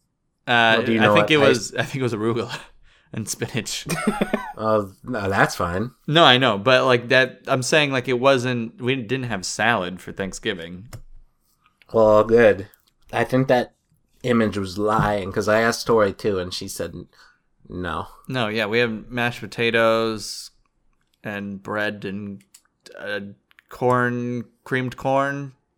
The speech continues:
Speaker 1: loaf
Speaker 2: Mm-hmm.
Speaker 1: or something. Yeah, it was, like, it was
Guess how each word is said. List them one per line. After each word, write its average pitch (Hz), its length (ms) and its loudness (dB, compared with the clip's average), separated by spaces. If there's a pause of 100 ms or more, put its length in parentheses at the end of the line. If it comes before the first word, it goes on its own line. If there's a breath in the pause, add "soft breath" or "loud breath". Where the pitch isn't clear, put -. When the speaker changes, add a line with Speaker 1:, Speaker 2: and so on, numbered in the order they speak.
(100)
Speaker 1:
loaf 131 460 0
Speaker 2:
Mm-hmm. 95 220 -8
Speaker 1:
or 127 80 -10
something. 135 500 -8 (1300)
Yeah, - 240 -6
it 110 80 -4
was, 123 160 -6
like, 143 240 -6
it 180 80 0
was 160 320 -6